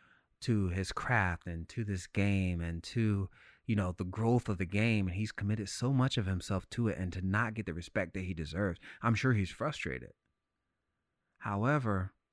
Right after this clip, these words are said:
what I believe LeBron has to do is sit back and say, "You know what? I'm LeBron James. I'm living my wildest dream."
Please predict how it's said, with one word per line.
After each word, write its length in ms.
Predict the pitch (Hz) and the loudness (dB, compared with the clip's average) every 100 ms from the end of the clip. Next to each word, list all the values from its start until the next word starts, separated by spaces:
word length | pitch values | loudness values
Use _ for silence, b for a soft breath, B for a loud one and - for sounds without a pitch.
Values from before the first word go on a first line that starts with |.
| _ _ - | _ _ 2
what 100 | 107 | 4
I 60 | |
believe 240 | 107 104 92 | 4 4 2
LeBron 420 | 90 101 110 95 | 4 6 6 4
has 180 | 95 - | 2 0
to 80 | 80 | -2
do 300 | 98 156 87 | 2 2 0
is 260 | 82 - _ _ _ _ | -4 -12 _ _ _ _
sit 220 | - 131 101 | -2 2 2
back 200 | 104 113 | 2 0
and 80 | |
say, 140 | - 98 | 0 -2
"You 140 | 92 | 0
know 140 | 98 95 | 2 2
what? 180 | 110 | 2
I'm 140 | 107 98 | 2 0
LeBron 340 | 90 101 98 | 2 2 2
James. 560 | 92 101 85 80 - - _ _ _ _ _ _ _ _ _ - | 2 2 0 -4 -10 -20 _ _ _ _ _ _ _ _ _ 2
I'm 280 | 117 120 120 | 6 8 8
living 380 | 123 110 110 98 | 8 8 6 4
my 240 | 95 95 | 4 4
wildest 960 | 87 82 95 101 101 101 90 - - 98 | 2 2 4 6 6 4 0 -6 -12 -4
dream." 480 | 92 90 87 85 | 0 2 0 -2